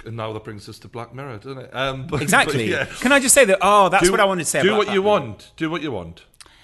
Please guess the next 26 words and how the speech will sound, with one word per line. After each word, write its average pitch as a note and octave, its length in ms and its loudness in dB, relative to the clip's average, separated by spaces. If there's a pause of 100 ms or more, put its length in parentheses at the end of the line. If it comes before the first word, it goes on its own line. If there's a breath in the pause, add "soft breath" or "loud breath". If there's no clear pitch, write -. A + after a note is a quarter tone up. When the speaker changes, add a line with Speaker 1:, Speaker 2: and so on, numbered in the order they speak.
(420 loud breath)
Speaker 2:
Black F#3 180 0
Mirror F3+ 140 2
happened D3+ 320 -6
in A2 100 -6
real A2 180 -6
life G#2+ 600 -10 (120)
for G2+ 960 -6
Speaker 1:
What? - 60 -14
Speaker 2:
La A#2 180 -2
Liga. C3 520 -4 (300)
So B2+ 440 -2
La D3 180 0
Liga D3+ 640 -6
were A#2 140 -6
using D3+ 680 -6 (160)
people's C#3+ 400 -6
phones A#2 720 -8 (260 soft breath)
and A#2 160 -6
the A#2+ 40 -4
microphones C#3 680 -6
on C3 100 -6
the B2 60 -8
phones A2+ 640 -8 (380 soft breath)
to B2+ 100 -8
work C3+ 420 -4
out G#2+ 380 -10